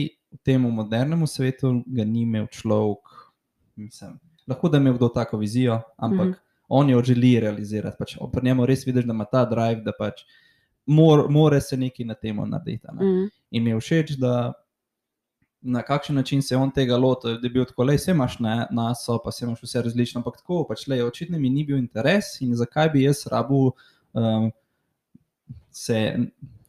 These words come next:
Speaker 1: ne vem, tako naslanjati ali pa zakaj bi rabil njegov help, če pač lahko to naredim sam, pač
Speaker 2: Mhm.
Speaker 1: jaz imam vse znanje na svetu, lahko dobim najboljše ljudi, pač jaz bom to naredil," a ne. In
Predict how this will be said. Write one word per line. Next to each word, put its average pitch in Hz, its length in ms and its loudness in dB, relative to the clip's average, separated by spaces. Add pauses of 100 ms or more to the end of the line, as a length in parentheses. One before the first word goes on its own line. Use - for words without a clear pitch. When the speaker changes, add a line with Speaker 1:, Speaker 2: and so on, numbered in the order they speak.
Speaker 1:
ne 113 120 -2
vem, 107 120 -2
tako 113 240 0
naslanjati 127 760 2
ali 120 80 0
pa 110 160 -4
zakaj 117 360 -2
bi 143 160 4
rabil 127 300 4
njegov 131 320 4
help, 143 300 -4
če - 140 -8
pač - 240 -12
lahko 120 240 -8
to 123 100 -4
naredim 110 380 -4
sam, 110 380 -8
pač - 180 -12
Speaker 2:
Mhm. 190 300 2
Speaker 1:
jaz 120 240 -4
imam 117 400 0
vse 127 280 -2
znanje 131 360 2
na 120 100 4
svetu, 135 360 -2
lahko 127 180 2
dobim 123 260 2
najboljše 139 540 2
ljudi, 127 400 0
pač - 240 -4
jaz 120 160 4
bom 113 160 -4
to 123 140 4
naredil," 107 440 -2
a - 140 -14
ne. 117 120 -10 (600)
In 107 360 0